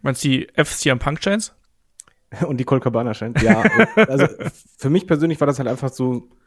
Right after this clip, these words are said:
Speaker 2: so ein Ganzes, was halt so passend zu, zu der Situation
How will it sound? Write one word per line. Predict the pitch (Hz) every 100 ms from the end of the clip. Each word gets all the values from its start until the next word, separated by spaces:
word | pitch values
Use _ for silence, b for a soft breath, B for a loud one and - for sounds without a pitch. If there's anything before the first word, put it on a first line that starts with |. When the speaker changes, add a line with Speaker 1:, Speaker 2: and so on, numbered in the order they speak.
| _ _ _ _ _
Speaker 2:
so | -
ein | 123
Ganzes, | 120 160 180 143
was | 127 -
halt | 127 - _ - - - -
so | 110 127 123
passend | - 151 - 127
zu, | - -
zu | - 147
der | 139
Situation | 127 135 131 - 151 165